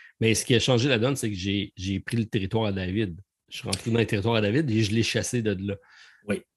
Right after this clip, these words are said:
Speaker 1: Fait que
Speaker 2: En
Speaker 1: j'ai
Speaker 2: théorie, tes adversaires, s'ils avaient fait beaucoup plus attention, euh, ils auraient, ils auraient pu te chasser de là, là.
Speaker 1: Ouais, oui,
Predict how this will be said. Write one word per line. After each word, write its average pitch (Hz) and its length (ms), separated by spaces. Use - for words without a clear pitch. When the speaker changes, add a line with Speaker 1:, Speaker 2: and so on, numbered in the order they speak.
Speaker 1:
Fait - 80
que 123 80
Speaker 2:
En 131 120
Speaker 1:
j'ai 95 60
Speaker 2:
théorie, 156 720
tes 117 200
adversaires, 127 560
s'ils 120 160
avaient 104 140
fait - 200
beaucoup 107 220
plus 110 220
attention, 98 680
euh, 82 760
ils 107 120
auraient, 101 300
ils 110 140
auraient 104 220
pu 110 100
te - 60
chasser 101 320
de 85 100
là, 73 240
là. - 100
Speaker 1:
Ouais, 139 200
oui, 123 240